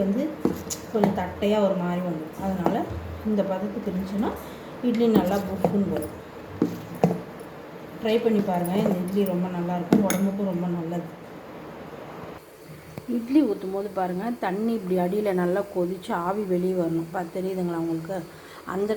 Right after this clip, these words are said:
டைம்ல நீங்க இட்லி எந்த இட்லி, எந்த மாவுல செஞ்ச இட்லியா இருந்தாலும் தண்ணி அடியில நல்லா கொதிச்சதுக்கப்புறம் இட்லி ஊத்துனீங்கன்னா தான் எந்த இட்லினாலும் கொஞ்சத்துக்கு கொஞ்சம் சாஃப்டா வரும். அப்படியே ஊத்துனீங்கன்னா இட்லி சாஃப்டா வராது. இதுவும் ஒரு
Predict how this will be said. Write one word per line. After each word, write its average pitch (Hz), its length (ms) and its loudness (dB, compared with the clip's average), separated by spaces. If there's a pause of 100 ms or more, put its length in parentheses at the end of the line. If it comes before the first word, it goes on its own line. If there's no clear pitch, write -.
டைம்ல 226 320 4
நீங்க 190 220 0
இட்லி 208 180 0 (100)
எந்த 190 180 0 (100)
இட்லி, 190 180 -4 (160)
எந்த 202 260 0
மாவுல 214 280 4 (100)
செஞ்ச 196 180 -2 (100)
இட்லியா 185 280 -2
இருந்தாலும் 185 340 -2 (520)
தண்ணி 220 300 6 (100)
அடியில 214 340 4
நல்லா 190 160 2 (160)
கொதிச்சதுக்கப்புறம் 208 800 0
இட்லி 185 240 -4
ஊத்துனீங்கன்னா 175 460 2 (100)
தான் 240 260 4
எந்த 196 160 2 (100)
இட்லினாலும் 202 560 0
கொஞ்சத்துக்கு 196 400 0
கொஞ்சம் 196 240 -2
சாஃப்டா 180 400 0
வரும். 165 200 0 (540)
அப்படியே 214 340 4
ஊத்துனீங்கன்னா 190 520 0
இட்லி 185 240 -2 (160)
சாஃப்டா 180 300 -2 (120)
வராது. 165 300 -2 (720)
இதுவும் 226 340 6
ஒரு 185 80 2